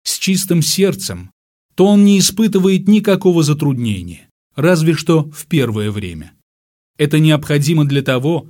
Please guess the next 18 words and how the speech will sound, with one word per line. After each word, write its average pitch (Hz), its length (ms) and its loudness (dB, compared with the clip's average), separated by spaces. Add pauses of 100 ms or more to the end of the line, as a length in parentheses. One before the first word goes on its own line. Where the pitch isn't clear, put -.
чтобы 165 380 0
испытать 165 560 0
его 165 240 2
намерение, 107 680 -2 (340)
правдив 165 560 0
он 185 120 2
или 160 260 0
лжёт. 113 520 -4 (640)
Если 156 400 0
человек 156 440 0
проявляет 143 580 0
терпение 135 680 -2
и 127 140 -6
преодолевает 143 880 0
эту 135 180 -4
первую 127 500 -2
кратковременную 120 880 -4
трудность, 156 640 -4